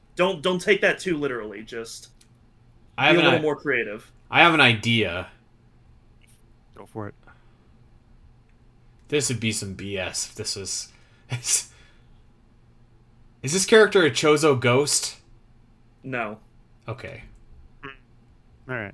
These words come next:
Speaker 3: That's a good
Speaker 2: Okay.
Speaker 3: try.
Speaker 1: I
Speaker 3: That's a
Speaker 1: don't,
Speaker 3: good
Speaker 1: don't
Speaker 3: try.
Speaker 1: get me wrong. I am absolutely
Speaker 3: Um,
Speaker 1: pulling some B S on you, but the, you're, you're not, you're not, you haven't sniffed it out yet.
Speaker 2: Uh,
Speaker 3: it, it's, uh,
Speaker 2: hold on. I know who it is.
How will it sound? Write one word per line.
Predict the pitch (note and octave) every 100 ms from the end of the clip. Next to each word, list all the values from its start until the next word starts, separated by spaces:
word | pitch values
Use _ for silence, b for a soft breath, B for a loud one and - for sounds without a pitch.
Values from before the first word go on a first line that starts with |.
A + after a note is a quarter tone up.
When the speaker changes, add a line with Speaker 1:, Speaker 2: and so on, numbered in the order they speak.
| -
Speaker 3:
That's | - D4 F4
a |
good | B3
Speaker 2:
Okay. | G#3+
Speaker 3:
try. | E3 C3
Speaker 1:
I |
Speaker 3:
That's | D3+ G3+
a |
Speaker 1:
don't, | B3 C4
Speaker 3:
good |
Speaker 1:
don't | A#3 B3+
Speaker 3:
try. | G#3+
Speaker 1:
get | C4
me | B3
wrong. | A3+ G#3
I | D3+
am | E3+ F#3
absolutely | G3+ G3 C3 C3+
Speaker 3:
Um, |
Speaker 1:
pulling | C3 F3+
some | E3 E3+
B | D3 D3+
S | C#3+ D3+
on | B2+ A#2
you, | A#2
but | A2+ C3
the, | C#3 C3
you're, | C3 C#3+
you're | B2+ C3+
not, | C#3 C#3 C3+
you're | B2+
not, | C#3 D3 - -
you | D#3
haven't | E3+ F3
sniffed | E3+ F#3+ F3+
it | A3+
out | C3+ B2
yet. | A2+ G#2 - - _ - _ _ - - _ _ _ _ _ _ _ - _ _ _ _ _ - - _ _ - _ _ _ _ _ -
Speaker 2:
Uh, | C#3 D3+ D3+ D3+ D3+ D3
Speaker 3:
it, | F#3+
it's, | -
uh, | F#3 E3 C#3 b b b b b b - _ -
Speaker 2:
hold | C#3+ D#3 C3+
on. | A#2+ A2 G#2+ - - - - - - - - - -
I |
know | B2 G2
who | F#2
it |
is. | F2+ F#2+